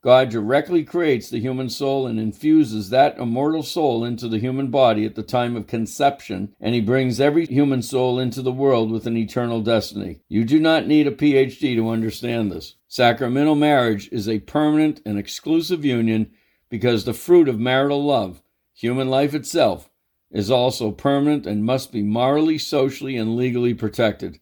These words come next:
The good of the spouses, the good of the children, the survival of the family, and the good of society demand that marriage be an unbreakable lifelong covenant, and that is why in any culture where there is rampant divorce and remarriage,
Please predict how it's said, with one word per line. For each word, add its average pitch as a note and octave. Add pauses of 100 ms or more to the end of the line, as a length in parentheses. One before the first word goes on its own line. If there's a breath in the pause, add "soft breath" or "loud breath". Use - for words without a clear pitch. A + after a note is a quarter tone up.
(100)
The G#2
good B2+
of A#2+
the A#2+
spouses, C#3+
the A#2
good C3
of A2+
the G#2+
children, D3
the G#2
survival C3+
of C3+
the C3+
family, C#3
and A#2
the G#2+
good C3
of D3+
society A#2 (100)
demand A#2+
that G2+
marriage B2+
be C#3
an A2+
unbreakable A#2+
lifelong B2
covenant, D3+
and G#2+
that C3
is A2+
why C3
in A2+
any D3+
culture C#3+
where A#2+
there A2+
is G2+
rampant C3
divorce B2+
and G#2+
remarriage, C3